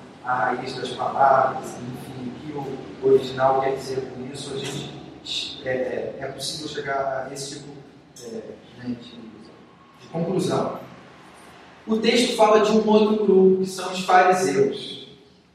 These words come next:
Quem são os fariseus? Pensa no oposto de um publicano. Os religiosos.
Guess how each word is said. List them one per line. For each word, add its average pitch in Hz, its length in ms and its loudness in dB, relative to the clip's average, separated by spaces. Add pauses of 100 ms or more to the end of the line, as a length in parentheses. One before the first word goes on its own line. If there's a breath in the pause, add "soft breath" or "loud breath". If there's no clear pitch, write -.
Quem 202 200 0
são 165 200 -2
os - 80 -6
fariseus? 143 800 -4 (560)
Pensa 196 400 6
no 202 140 8
oposto 220 960 10 (160)
de - 60 -18
um - 100 -16
publicano. - 720 -10 (2000)
Os 131 120 -12
religiosos. - 1160 -2